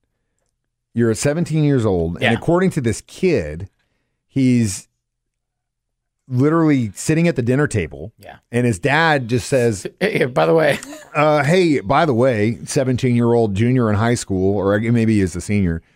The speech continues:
Speaker 1: you have a hockey team now.
Speaker 2: Yep.
Speaker 1: You're the owner of a hockey team." And he said at first he
Speaker 2: General
Speaker 1: didn't
Speaker 2: manager.
Speaker 1: really, he didn't, like, think it was for real. Like, he just kind of was like, <laughs> "Oh, yeah, Dad, okay, whatever." You know, 'cause we, as fathers, say stupid crap to
Speaker 2: Yeah,
Speaker 1: our kids all the
Speaker 2: always,
Speaker 1: time.
Speaker 2: always.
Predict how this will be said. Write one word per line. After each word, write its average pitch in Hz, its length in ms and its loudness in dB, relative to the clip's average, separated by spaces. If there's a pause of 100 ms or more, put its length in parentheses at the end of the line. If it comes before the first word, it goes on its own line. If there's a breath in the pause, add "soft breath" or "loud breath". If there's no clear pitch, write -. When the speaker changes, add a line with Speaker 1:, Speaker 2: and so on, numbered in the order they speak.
(960)
Speaker 1:
you 165 140 4
have 202 80 0
a 156 60 -2
hockey 185 260 0
team 156 220 0
now. 73 260 -6 (220)
Speaker 2:
Yep. 104 140 -20 (180)
Speaker 1:
You're 160 220 2
the 175 140 0
owner 160 240 2
of 147 80 0
a 135 40 -2
hockey 156 220 -2
team." 127 200 -2
And 139 120 0
he 156 80 2
said 208 240 0
at 170 100 -4
first 180 280 0
he 208 60 2
Speaker 2:
General 156 100 0
Speaker 1:
didn't 170 140 2 (180)
Speaker 2:
manager. 151 40 -2
Speaker 1:
really, 156 320 2 (200)
he 135 160 2
didn't, 160 280 -2
like, 139 340 -2
think 135 260 0
it 147 100 -2
was 113 260 -4
for 113 200 -2
real. 143 340 2
Like, 147 220 0
he 123 160 0
just 113 260 -2
kind 123 220 0
of 113 60 0
was 104 140 -2
like, 110 460 0
<laughs> - 40 -2
"Oh, 143 360 2
yeah, 110 240 2
Dad, 101 240 2
okay, 110 300 0
whatever." 104 480 2 (220 loud breath)
You 110 80 -8
know, 98 180 2
'cause 101 320 -4
we, 120 180 2 (220)
as 113 240 0
fathers, 98 460 0
say 92 180 0
stupid 90 360 -4 (120)
crap 87 260 -4
to - 60 -2
Speaker 2:
Yeah, 127 100 2
Speaker 1:
our 92 60 -2
kids 95 100 0
all - 40 2
the - 80 2
Speaker 2:
always, 92 180 0
Speaker 1:
time. 104 300 -2
Speaker 2:
always. 123 300 -6